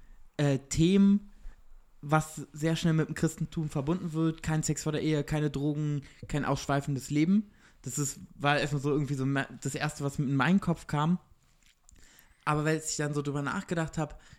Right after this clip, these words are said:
wie sieht's mit meinem Leben aus? Also wenn man Leute fragen würde, "Sag mal, ist Kai Christ?" "Ja, ja, klar." Und die dann, also mein Kommiliton zum Beispiel,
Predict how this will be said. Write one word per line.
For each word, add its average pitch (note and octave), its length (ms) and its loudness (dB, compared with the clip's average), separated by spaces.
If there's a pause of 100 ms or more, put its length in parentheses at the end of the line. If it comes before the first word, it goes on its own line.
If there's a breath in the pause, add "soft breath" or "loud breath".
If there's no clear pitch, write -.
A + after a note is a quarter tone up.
wie D#3+ 100 -2
sieht's F3 300 -2
mit D3+ 160 -4
meinem D3+ 260 0
Leben C3 240 0
aus? G2 280 -6
Also B2+ 200 -4
wenn C#3+ 300 0 (400 soft breath)
man C#3 320 2 (380)
Leute E3 320 6
fragen E3 460 0
würde, D#3 280 2
"Sag C3+ 180 -2
mal, B2+ 340 0 (800)
ist - 180 2
Kai D3 180 2
Christ?" - 560 0 (460)
"Ja, D3 120 0
ja, C#3 180 2
klar." D3 520 2 (120)
Und D3 220 0
die E3 80 4
dann, D#3+ 260 2
also C3 300 2 (120)
mein C3+ 180 0
Kommiliton D#3+ 440 2
zum D#3 100 -2
Beispiel, C#3 420 0